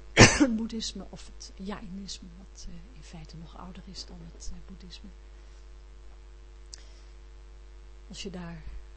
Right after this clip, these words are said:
in de diepte ingaat en achter de woorden luistert, het, eh, de islam en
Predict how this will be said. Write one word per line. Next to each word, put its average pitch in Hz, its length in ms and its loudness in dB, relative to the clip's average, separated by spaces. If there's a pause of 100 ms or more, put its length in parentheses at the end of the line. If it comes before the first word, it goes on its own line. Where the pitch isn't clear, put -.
(240)
in 175 100 -8
de 170 160 -8
diepte - 360 -10 (220)
ingaat 185 760 -10
en 175 140 -12
achter - 300 -10
de 175 100 -8
woorden 170 320 -10
luistert, 170 720 -12
het, - 380 -14
eh, - 340 -14
de - 0 -
islam 175 640 -10
en 175 140 -14